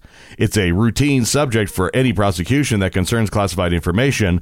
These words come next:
but it's notable because it'll be Cannon's first time hearing arguments in the case since the Republican former president's indictment last month. The Powerball jackpot rose yet again to an estimated one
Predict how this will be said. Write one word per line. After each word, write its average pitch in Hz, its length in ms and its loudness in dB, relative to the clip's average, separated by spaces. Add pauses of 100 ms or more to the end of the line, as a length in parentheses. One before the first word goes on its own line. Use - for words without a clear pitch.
(280)
but 107 160 0
it's 101 240 -2
notable 107 460 2
because 98 380 0
it'll 113 180 0
be 107 100 0
Cannon's 113 420 0
first 143 320 -2
time 107 220 2
hearing 107 260 2
arguments 104 420 0
in 160 260 0
the 117 80 0
case 92 400 0 (240)
since 113 200 -2
the 98 120 -2
Republican 120 560 0
former 127 320 0
president's 139 420 0
indictment 110 560 0 (140)
last 78 360 0
month. - 520 -2 (1500)
The 107 120 0
Powerball 135 640 2
jackpot 104 600 0
rose 117 360 2
yet 117 180 4
again 151 380 2
to 113 80 2
an 113 80 0
estimated 113 580 0
one 123 380 2